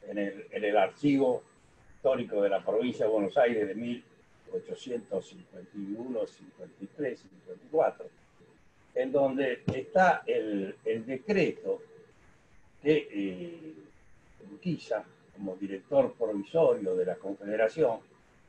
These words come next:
sanciona en el periodo que estaba convocando a, al acuerdo de San Nicolás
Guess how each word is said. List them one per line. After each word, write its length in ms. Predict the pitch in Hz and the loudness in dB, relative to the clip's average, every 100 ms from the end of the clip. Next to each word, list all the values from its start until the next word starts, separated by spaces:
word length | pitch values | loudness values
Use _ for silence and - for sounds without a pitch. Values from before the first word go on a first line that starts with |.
| _ _ _ | _ _ _
sanciona 880 | - 135 135 - 202 117 101 107 - - - _ - - _ - - - - - | 2 4 4 4 8 8 6 0 -6 -18 -20 _ -20 -20 _ -20 -20 -20 -16 -8
en 120 | 110 135 | 0 2
el 140 | 139 | 2
periodo 540 | - - 160 180 160 | 0 0 2 6 4
que 100 | - | 4
estaba 380 | 104 - 147 127 | 0 6 8 6
convocando 840 | - 113 110 110 185 151 107 95 95 | 2 -2 0 4 6 6 4 0 0
a, 120 | 98 - - | -2 -6 0
al 180 | 101 | 2
acuerdo 560 | 98 95 127 131 123 104 | 2 0 4 6 6 4
de 80 | 95 | 2
San 240 | 113 104 | 2 2
Nicolás 680 | 104 90 104 117 113 - - | 0 0 4 6 6 2 -18